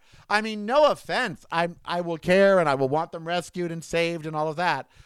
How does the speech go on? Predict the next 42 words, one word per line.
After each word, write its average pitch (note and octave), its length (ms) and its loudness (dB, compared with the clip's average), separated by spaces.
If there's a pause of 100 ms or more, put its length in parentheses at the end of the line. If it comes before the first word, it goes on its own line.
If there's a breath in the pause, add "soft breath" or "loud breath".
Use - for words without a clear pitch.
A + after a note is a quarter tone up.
(380 soft breath)
But B3+ 140 0
in C#4+ 120 -6
my B3+ 160 2
heart C#4+ 240 0
of B3 60 -4
hearts, G#3+ 560 4
I'll A#3 140 2
be A#3+ 100 -2
like, A#3+ 200 4
"You're A#3 120 4
a A#3 40 2
bunch C4 220 2
of D#4 80 0
morons B3 460 2
for G#3+ 120 -2
living A3+ 320 0
there." - 360 -4 (1700)
And A#3 200 0
you B3+ 140 0
are. B3+ 360 2
If F3 140 -10
you C4+ 140 -10
buy A#3+ 260 2
a B3+ 80 2
house G#3+ 300 2
in G3 100 -6
New F3 80 0
Orleans E3+ 340 4
right F#3+ 160 0
now, F#3+ 120 -2
you're F3 160 -2
an E3 80 -8
idiot. C3+ 340 -8 (420 soft breath)
Unless F#3 360 2
you A#3+ 100 -4
buy G3 340 2
it, G3 120 -6
well, F3 200 -2
no, D3+ 400 -6
anywhere, C#3 460 -12
just B2+ 200 -16
anywhere. D3+ 500 -6